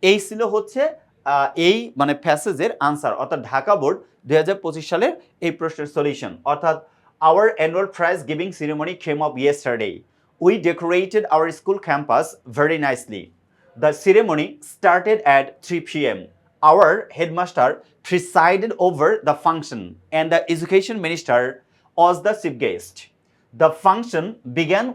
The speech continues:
with the recitation from the Holy Quran। One of our senior teachers read out the annual report। The honorable chief guest delivered a brief encouraging speech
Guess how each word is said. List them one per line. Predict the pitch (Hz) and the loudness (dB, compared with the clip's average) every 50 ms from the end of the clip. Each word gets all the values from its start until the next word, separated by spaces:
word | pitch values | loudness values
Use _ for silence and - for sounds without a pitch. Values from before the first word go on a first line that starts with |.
| 160 | -4
with | 165 175 175 175 - | -4 -4 -4 -4 -2
the | 127 139 143 135 - | 2 2 2 2 0
recitation | 123 151 165 160 180 180 180 180 175 190 185 - 202 202 190 | -4 -6 -4 -4 -6 -8 -6 -6 -6 -6 -6 -8 -10 -10 -6
from | - - 143 143 143 | -2 0 0 0 0
the | 151 156 147 | -2 -2 0
Holy | 156 139 143 - | 0 -2 -2 -2
Quran। | - - 139 131 123 110 95 85 82 - _ _ _ _ _ _ _ _ _ - 147 135 | -6 -2 0 2 2 2 0 -2 -10 -20 _ _ _ _ _ _ _ _ _ -12 -4 2
One | 139 156 165 180 196 | 6 6 6 6 6
of | 226 233 202 - | 2 0 0 2
our | 165 165 175 185 175 | 2 4 2 2 -2
senior | - - 175 180 185 180 - 214 | -4 -6 -4 -4 -4 -4 -2 -4
teachers | 208 - 147 143 143 151 147 - - - - _ _ _ _ _ - | -2 0 0 2 2 0 -2 -6 -14 -18 -20 _ _ _ _ _ -6
read | 123 135 151 175 185 190 | 0 2 4 4 6 6
out | 185 156 156 208 214 160 127 | 6 6 6 4 2 0 0
the | 165 160 - 151 | 0 0 0 -2
annual | 151 156 160 160 | -2 0 0 0
report। | 143 147 147 147 - - 127 104 80 - - _ _ - - _ _ _ _ - 123 | 0 0 -4 -6 -4 -4 -4 -2 -4 -6 -12 _ _ -20 -20 _ _ _ _ -4 2
The | 143 156 156 156 - | 4 6 6 6 4
honorable | 160 165 180 196 214 208 185 220 233 220 - - | 0 0 0 0 0 2 2 0 -2 -2 -4 -6
chief | 185 180 156 135 | -6 -6 -4 -2
guest | 131 123 135 143 - - - - _ _ _ _ - 120 | -2 -2 -2 -2 -6 -10 -18 -20 _ _ _ _ -10 -4
delivered | 135 160 170 180 165 139 185 214 233 233 - - | -2 2 2 2 2 2 2 2 2 2 2 2
a | 156 147 127 104 131 | 2 2 2 -2 0
brief | 160 196 226 - - - 147 151 | 0 0 0 0 -6 -6 -6 -6
encouraging | 156 151 - 151 165 175 208 208 - 123 135 135 147 143 - _ _ | -6 -6 -4 -2 0 2 2 2 0 -2 -4 -6 -8 -10 -18 _ _
speech | - - - - 196 190 208 - - | -20 -20 -8 -2 0 0 0 -2 -4